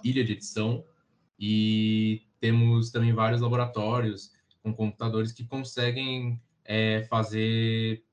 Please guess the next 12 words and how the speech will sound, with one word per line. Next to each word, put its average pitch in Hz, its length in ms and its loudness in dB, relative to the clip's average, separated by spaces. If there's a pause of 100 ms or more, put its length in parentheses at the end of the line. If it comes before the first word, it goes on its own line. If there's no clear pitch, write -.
(280)
as 110 200 -2
questões 113 420 0
de 113 100 0
edição, 110 320 -2
seja 110 360 0
os 107 140 -2
de 107 80 -6
Photoshop, 123 960 -2 (240)
no 101 280 -4
quinto 104 240 -4
andar, 104 340 0
seja 117 520 2